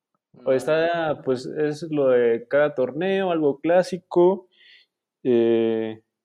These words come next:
Speaker 1: pero me, me gustó, me gustó.
Speaker 2: A mí la
Speaker 1: No sé
Speaker 2: verdad
Speaker 1: tú.
Speaker 2: casi no.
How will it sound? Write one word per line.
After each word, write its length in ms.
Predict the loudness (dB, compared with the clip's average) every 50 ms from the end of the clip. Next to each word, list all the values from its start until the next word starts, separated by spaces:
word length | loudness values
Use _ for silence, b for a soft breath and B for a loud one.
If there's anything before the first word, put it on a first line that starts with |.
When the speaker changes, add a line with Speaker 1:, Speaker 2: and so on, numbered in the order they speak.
| _ _ _ _ _ _ _ 2
Speaker 1:
pero 200 | 4 6 6 6
me, 120 | 2 0
me 140 | 0 2 2
gustó, 440 | 2 2 0 2 2 2 2 2 -2 -6
me 80 | -4
gustó. 500 | -4 -4 -4 -6 -6 -6 -6 -6 -6 -10 _ _ _ _ _ _ _ _ _ _ _ _ _ _ _ _ _ _ _ _ _ _ _ _ _ _ -20
Speaker 2:
A 60 | -20
mí 200 | -20 -16 -16 -14
la 100 | -10 -8
Speaker 1:
No 80 | -8 -4
sé 80 | -4
Speaker 2:
verdad 100 | -4 -4
Speaker 1:
tú. 100 | -4 -4
Speaker 2:
casi 240 | -4 -6 -10 _ -20
no. 260 | -20 -20 -20 -20 -20